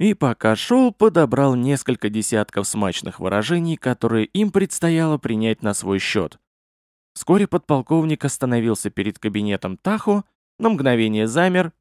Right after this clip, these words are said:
прищурил глаза и стал действовать. Бух! Миранда открыл дверь ударом ноги, после чего он решительным шагом прошел внутрь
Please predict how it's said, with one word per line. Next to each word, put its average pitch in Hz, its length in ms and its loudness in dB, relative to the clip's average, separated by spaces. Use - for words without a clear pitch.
прищурил 107 580 0
глаза 175 500 0
и 131 80 -4
стал 95 380 -4
действовать. 92 600 -6
Бух! 123 600 0
Миранда 139 560 2
открыл 117 380 -2
дверь 110 360 -4
ударом 107 500 0
ноги, 107 440 -4
после 117 340 2
чего 131 320 0
он 151 160 0
решительным 135 580 0
шагом 151 400 0
прошел 110 400 0
внутрь 165 440 0